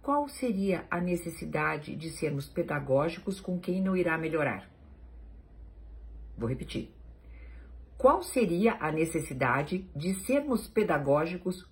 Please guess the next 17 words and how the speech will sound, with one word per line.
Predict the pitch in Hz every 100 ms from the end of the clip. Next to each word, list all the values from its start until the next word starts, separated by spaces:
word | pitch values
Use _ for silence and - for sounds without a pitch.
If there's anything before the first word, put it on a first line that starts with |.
| -
com | - 226 220
quem | 202 214 226
não | 208 190
vai | 160 156
melhorar? | 156 160 175 147 113 - - - - - - - - - - - - - - - - - - - - - - - - - - - - - - -
Quem | 233 262
separa | 254 226 180 196 190 143 -
o | 143
que | 160
é | 143
seu | - 160 147 -
e | 135
o |
que | 131
é | 120
do | 135
outro | 165 - -